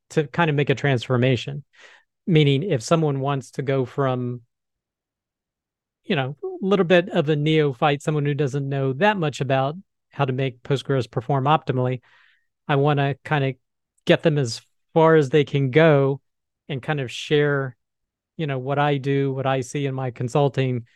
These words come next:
to, you know,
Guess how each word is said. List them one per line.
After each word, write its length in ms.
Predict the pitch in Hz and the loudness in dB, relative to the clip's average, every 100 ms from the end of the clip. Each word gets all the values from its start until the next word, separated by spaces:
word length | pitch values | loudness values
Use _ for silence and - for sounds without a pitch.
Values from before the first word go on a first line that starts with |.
| _ _ - | _ _ -10
to, 460 | - 127 123 123 127 _ _ _ _ _ _ _ _ _ _ _ _ - | 0 4 4 2 -6 _ _ _ _ _ _ _ _ _ _ _ _ -4
you 100 | 151 | -2
know, 160 | 120 | -2